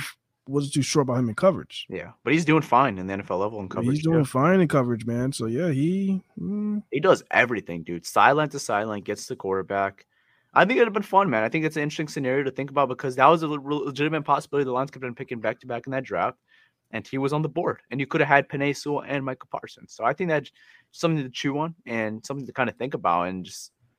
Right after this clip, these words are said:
Speaker 2: you know,
Speaker 1: Let,
Speaker 2: uh,
Speaker 1: let, let's, let's see, let's see how it works out next year. I mean, you know,
Speaker 2: Yeah.
Speaker 1: this, this draft before we talk, because
Speaker 2: No, this is a game you look back
Speaker 1: if
Speaker 2: in, like, three years and see how it ultimately all falls out. What you do with the Rams pick, and,
Speaker 1: Yeah.
Speaker 2: and it doesn't end up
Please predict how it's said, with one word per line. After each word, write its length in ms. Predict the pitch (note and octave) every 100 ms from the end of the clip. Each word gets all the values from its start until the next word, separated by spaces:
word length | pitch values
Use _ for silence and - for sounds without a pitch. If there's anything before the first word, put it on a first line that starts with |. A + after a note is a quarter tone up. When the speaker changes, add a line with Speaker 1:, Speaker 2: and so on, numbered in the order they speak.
| _ _ _ -
Speaker 2:
you 80 | F2
know, 160 | F#2
Speaker 1:
Let, 240 | A#2 A#2+ -
Speaker 2:
uh, 40 | - E3
Speaker 1:
let, 220 | E3 D#3+
let's, 200 | F#3+ G#3
let's 160 | G#3+
see, 180 | - A#3+
let's 160 | F#3+ -
see 80 | A3+
how 140 | G3
it 80 | D3
works 240 | C3+ -
out 100 | A#2+
next 240 | A2+ G#2+ -
year. 220 | F#2+ A#2+
I 40 |
mean, 280 | C3 B2 A2 -
you 120 | B2+
know, 140 | A#2+ A2+
Speaker 2:
Yeah. 80 | C3
Speaker 1:
this, 160 | B2+
this 180 | C3+ A#2
draft 400 | A2+ A2+ A2 -
before 260 | B2 - A#2
we 80 |
talk, 300 | G#2+ A#2 G#2+ -
because 480 | A2 A#2+ A#2 - - A3
Speaker 2:
No, 180 | A3
this 160 | F3+ G#3+
is 60 | G3
a 80 |
game 280 | D3+ D3+ C#3+
you 80 | C#3
look 220 | C3+ -
back 220 | - E3
Speaker 1:
if 60 | C#3+
Speaker 2:
in, 80 | G#2+
like, 160 | F#2+ _
three 200 | B2 A2+
years 360 | G#2+ G2 F2 -
and 180 | A2+ A2
see 180 | - B2
how 220 | A#2 A2
it 40 |
ultimately 360 | G2 G#2+ A#2 -
all 180 | G#2+ G#2
falls 300 | A2 F#2+ F#2
out. 240 | C#2 E2+
What 200 | B2+ -
you 40 |
do 80 | C#3
with 100 | C3+
the 80 | B2
Rams 320 | A2 G#2+ G#2+
pick, 400 | - B2 A2 - _ _ _ _ -
and, 280 | C3+ B2+ A#2
Speaker 1:
Yeah. 40 |
Speaker 2:
and 260 | G#2+ A2 A2+
it 220 | B2 C3 B2+
doesn't 200 | B2 A2
end 160 | A#2
up 240 | A2+ G#2+